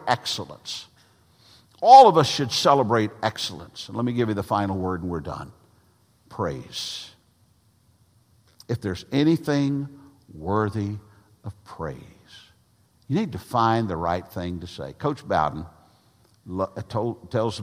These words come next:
me a story. He's, he's told it to me several times because we laugh about it.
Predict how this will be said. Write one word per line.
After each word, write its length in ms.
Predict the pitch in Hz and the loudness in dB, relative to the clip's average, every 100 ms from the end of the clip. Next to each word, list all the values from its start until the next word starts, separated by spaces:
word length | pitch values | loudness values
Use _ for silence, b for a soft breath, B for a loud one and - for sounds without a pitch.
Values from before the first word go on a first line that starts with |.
| - | -4
me 120 | 104 | -2
a 60 | 104 | -2
story. 300 | - 87 85 | -6 -6 -4
He's, 220 | 92 - - | -6 -8 -10
he's 160 | 98 - | -10 -6
told 220 | 110 98 | -4 -4
it 100 | 101 | -6
to 40 | |
me 100 | 92 | -6
several 260 | 104 95 98 | -6 -6 -4
times 300 | 98 87 82 | -4 -4 -4
because 260 | 87 90 | -8 -8
we 100 | 85 | -8
laugh 320 | 82 87 87 - | -4 -4 -4 -6
about 280 | 67 62 | -10 -10
it. 100 | 69 | -10